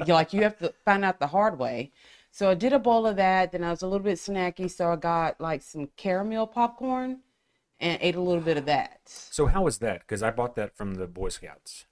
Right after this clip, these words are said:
Speaker 2: No, Cub
Speaker 1: Oh, it's
Speaker 2: Scouts.
Speaker 1: good.
Speaker 2: It was good?
Speaker 1: Yeah, it's really
Speaker 2: It was
Speaker 1: good.
Speaker 2: twenty-five bucks.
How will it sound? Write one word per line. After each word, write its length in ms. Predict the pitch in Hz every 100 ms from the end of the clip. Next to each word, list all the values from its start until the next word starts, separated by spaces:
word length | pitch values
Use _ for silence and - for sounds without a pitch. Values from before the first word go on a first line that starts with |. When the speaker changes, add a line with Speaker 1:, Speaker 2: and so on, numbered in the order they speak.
| -
Speaker 2:
No, 100 | 139
Cub 200 | 131 135 -
Speaker 1:
Oh, 180 | 233 196
it's 120 | -
Speaker 2:
Scouts. 80 | -
Speaker 1:
good. 320 | 185 - -
Speaker 2:
It 40 | 120
was 100 | 107
good? 240 | 147 156
Speaker 1:
Yeah, 220 | 160 175
it's 140 | 143 -
really 140 | 170
Speaker 2:
It 40 | 165
was 120 | 165
Speaker 1:
good. 100 | 131
Speaker 2:
twenty-five 580 | - 143 135 123 113 90
bucks. 480 | 90 - - -